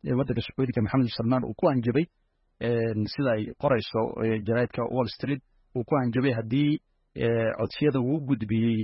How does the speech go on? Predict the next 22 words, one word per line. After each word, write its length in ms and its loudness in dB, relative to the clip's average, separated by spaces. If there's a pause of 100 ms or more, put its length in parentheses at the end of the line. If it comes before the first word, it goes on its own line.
(100)
eh, 1040 -2
Sacuudigu, 540 0 (400)
eh, 280 0
dowladda 320 2
Imaaraadka 280 2
haddii 160 0
ay 60 -2
fulin 340 0
weydo, 240 0 (360)
inay 180 0
tallaabo 400 0 (140)
culus 260 -2
oo 140 0
adag 220 0 (420)
ama 120 0
waxay 200 -2
ka 120 -2
yaabaan 300 0
ay 60 -4
ka 120 -2
qaadi 280 -2
doonaan. 360 -2